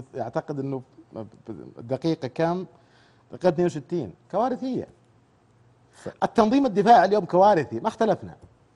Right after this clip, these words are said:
Speaker 1: طيب، وأخطائكم أنتم البسيطة، أتكلم عن أخطاء بسيطة الآن. مع المدرب متفقين تمامًا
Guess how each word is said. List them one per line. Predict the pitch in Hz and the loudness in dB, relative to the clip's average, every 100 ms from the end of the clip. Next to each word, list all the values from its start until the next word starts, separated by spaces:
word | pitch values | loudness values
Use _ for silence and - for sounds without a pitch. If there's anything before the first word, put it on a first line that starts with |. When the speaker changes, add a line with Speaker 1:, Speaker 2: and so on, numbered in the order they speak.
| - | -6
Speaker 1:
طيب، | 226 | 0
وأخطائكم | 214 - 240 175 202 | 2 8 6 6 -2
أنتم | 196 156 | -4 -4
البسيطة، | 151 151 147 127 135 | -2 -4 -4 -6 0
أتكلم | 180 220 285 214 | 0 2 2 2
عن | 220 | -2
أخطاء | - 240 | 6 6
بسيطة | 180 185 131 85 | 6 0 -4 -6
الآن. | 80 - _ _ _ _ _ _ _ - | -16 -20 _ _ _ _ _ _ _ 0
مع | 175 180 170 180 170 185 | 2 2 0 -4 0 2
المدرب | 202 196 202 240 233 202 | 2 4 6 6 4 0
متفقين | 190 196 190 196 220 190 | 2 2 2 2 0 6
تمامًا | 190 185 147 101 | 8 8 6 2